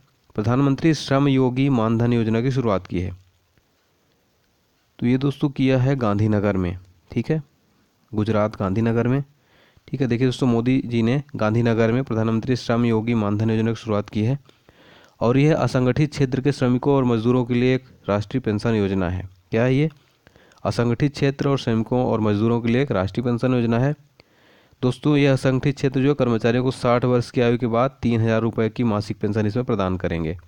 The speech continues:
ठीक, प्रदान किया जाएगा। और योजना से असंगठित क्षेत्र के दस करोड़ श्रमिकों को इसमें लाभ मिलेगा, ठीक है। तो कहाँ पे शुरू किया गया? मोदी जी द्वारा प्रधानमंत्री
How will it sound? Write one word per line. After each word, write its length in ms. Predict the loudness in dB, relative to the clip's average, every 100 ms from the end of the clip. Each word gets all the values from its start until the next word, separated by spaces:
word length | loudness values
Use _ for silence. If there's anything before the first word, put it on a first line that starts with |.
| _ _ _ _ -10
ठीक, 140 | -10
प्रदान 300 | -4 -2 -2
किया 160 | 0 0
जाएगा। 280 | 2 2 0 -4 -18 -20 -10 -2
और 100 | 2
योजना 320 | 2 2 2
से 120 | 2
असंगठित 420 | 0 2 0 0 -2
क्षेत्र 220 | -2 -2
के 100 | -2
दस 200 | 0 -2
करोड़ 240 | 0 0 0
श्रमिकों 360 | 0 0 0
को 80 | -2
इसमें 200 | -2 0
लाभ 260 | 0 0 0
मिलेगा, 440 | -2 0 -2 -4
ठीक 220 | -4 -4
है। 100 | -2
तो 880 | -4 -8 _ _ _ -20 _ _ -6
कहाँ 140 | -2 -2
पे 80 | -2
शुरू 200 | -2 0
किया 160 | 2
गया? 100 | 2
मोदी 220 | 2 2 0
जी 100 | 2
द्वारा 200 | 0 0
प्रधानमंत्री 600 | 0 0 0 -2 -2 -2